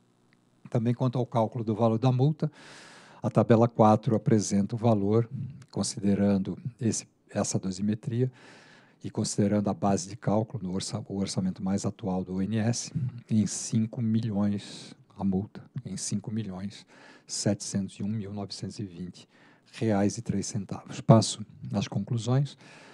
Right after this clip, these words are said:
A fiscalização realizada no O N S pela aneel ocorreu como parte de uma ação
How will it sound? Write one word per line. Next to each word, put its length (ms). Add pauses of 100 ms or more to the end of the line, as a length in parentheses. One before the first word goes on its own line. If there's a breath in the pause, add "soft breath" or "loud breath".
(280 loud breath)
A 100
fiscalização 600
realizada 520
no 80
O 40
N 200
S 240
pela 200
aneel 240
ocorreu 440
como 600
parte 500
de 120
uma 560
ação 440